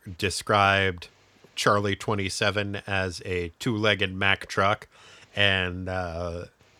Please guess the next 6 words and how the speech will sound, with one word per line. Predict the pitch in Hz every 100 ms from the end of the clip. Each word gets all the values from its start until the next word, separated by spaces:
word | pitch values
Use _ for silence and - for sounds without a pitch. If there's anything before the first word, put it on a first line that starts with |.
| -
Chuck | - 196 - - -
two | - 113
seven's | - 113 101 101 92 90 - -
response | 113 95 - - 113 104 107 - -
<laughs> | -
was, | 139 131 113 127 -